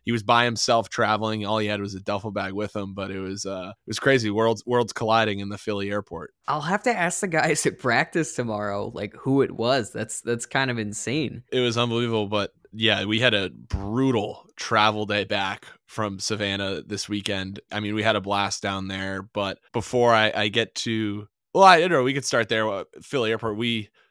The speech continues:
Speaker 1: crazy story. After a long weekend of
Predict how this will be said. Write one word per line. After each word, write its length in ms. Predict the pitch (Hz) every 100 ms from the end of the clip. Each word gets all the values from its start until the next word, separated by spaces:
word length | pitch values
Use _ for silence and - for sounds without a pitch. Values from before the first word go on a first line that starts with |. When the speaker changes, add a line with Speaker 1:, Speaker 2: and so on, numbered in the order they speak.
| _
Speaker 1:
crazy 380 | - 165 156 131
story. 380 | 113 95 90 104
After 400 | 107 120 123 117
a 60 | 107
long 380 | 107 123 135
weekend 500 | 127 117 - 104 104
of 680 | - 107 101 101 101 - -